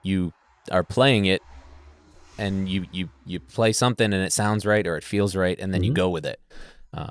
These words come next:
Speaker 1: and then later on
Speaker 2: And
Speaker 1: is
Speaker 2: the
Speaker 1: when you kinda, like, work all this stuff out, right?
Speaker 2: And
Speaker 1: So
Speaker 2: then to extrapolate on that, the longer you play with somebody, the,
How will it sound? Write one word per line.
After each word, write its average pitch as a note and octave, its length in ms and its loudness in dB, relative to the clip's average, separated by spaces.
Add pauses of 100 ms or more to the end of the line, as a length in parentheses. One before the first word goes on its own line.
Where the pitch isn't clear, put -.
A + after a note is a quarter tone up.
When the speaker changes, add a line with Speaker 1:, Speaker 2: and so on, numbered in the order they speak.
Speaker 1:
and F2+ 140 -2
then D#2+ 340 -2
later F#2+ 320 2
on F2+ 140 2
Speaker 2:
And - 80 6
Speaker 1:
is G#2 60 4
Speaker 2:
the - 40 -2
Speaker 1:
when D#2+ 140 -2
you D#2+ 100 -4
kinda, D#2+ 320 -6
like, D#2 300 -8 (180)
work F2+ 240 0
all D#2 140 0
this D#2+ 160 -6
stuff - 240 -4
out, F#2+ 220 0
right? E2 220 -6 (580)
Speaker 2:
And A#2+ 60 -2
Speaker 1:
So - 40 4
Speaker 2:
then G2+ 180 6
to F#2 280 -2 (180)
extrapolate F#2+ 640 0
on D#2 100 -6
that, D#2+ 160 -14
the E2 60 -12
longer F#2 300 2
you D#2+ 140 -4
play E2 200 -4
with D#2 220 -12 (160)
somebody, D2 600 -2
the, E2 200 -8